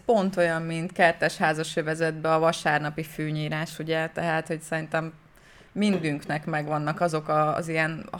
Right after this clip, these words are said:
hangdolgok, ami a héten föl tud hozni, mert nem tudsz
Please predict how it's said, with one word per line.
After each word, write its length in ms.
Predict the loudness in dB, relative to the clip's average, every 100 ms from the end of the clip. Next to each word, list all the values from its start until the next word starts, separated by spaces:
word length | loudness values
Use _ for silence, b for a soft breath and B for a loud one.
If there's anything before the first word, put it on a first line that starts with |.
| -2
hangdolgok, 720 | -2 0 -2 -2 -2 -2 -2
ami 220 | -2 0
a 100 | -2
héten 460 | 0 -2 -2 -4 -6
föl 280 | 6 6 6
tud 280 | 2 -2 -4
hozni, 340 | -6 -2 -2 0
mert 180 | 0 2
nem 180 | -2
tudsz 180 | -2 -6